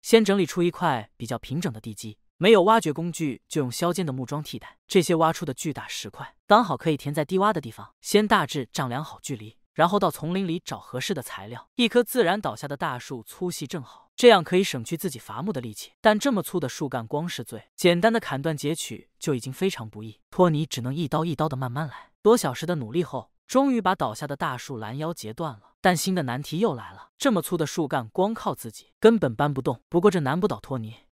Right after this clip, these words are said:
削尖木桩的一端，利用开山劈石的原理，两根木桩来回交替，整根原木硬生生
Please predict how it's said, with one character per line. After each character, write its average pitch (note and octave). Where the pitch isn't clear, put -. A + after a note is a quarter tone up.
削 G3
尖 G#3+
木 F#3+
桩 F#3
的 D#3+
一 A#2+
端， A#2
利 A3
用 E3+
开 G3
山 G3
劈 A3
石 -
的 D3+
原 A#2+
理， -
两 C#3
根 F#3+
木 G3
桩 E3+
来 A#2+
回 B2
交 C#3
替， -
整 F#3
根 A#3
原 F3
木 G#3+
硬 A3
生 E3+
生 F#3